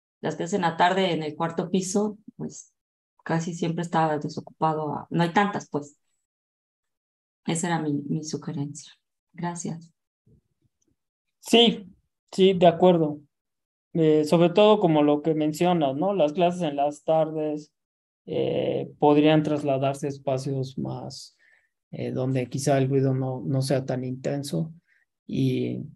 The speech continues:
Speaker 2: y sí, en ese sentido, y además los que estamos aquí en la unidad, en este momento, las aulas están vacías. Claro que son las cinco y cuarto y no sé cuántas clases haya.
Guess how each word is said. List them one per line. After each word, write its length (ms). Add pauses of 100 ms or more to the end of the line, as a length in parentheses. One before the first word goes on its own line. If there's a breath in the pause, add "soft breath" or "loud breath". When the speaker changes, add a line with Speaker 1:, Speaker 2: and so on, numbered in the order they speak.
(140)
Speaker 2:
y 120
sí, 200
en 160
ese 220
sentido, 800
y 120
además 580 (520)
los 260
que 100
estamos 340
aquí 220
en 80
la 80
unidad, 500
en 200
este 180
momento, 800 (580)
las 240
aulas 340
están 300
vacías. 500 (300)
Claro 260
que 80
son 200
las 160
cinco 260
y 100
cuarto 380
y 60
no 160
sé 180
cuántas 380
clases 480
haya. 300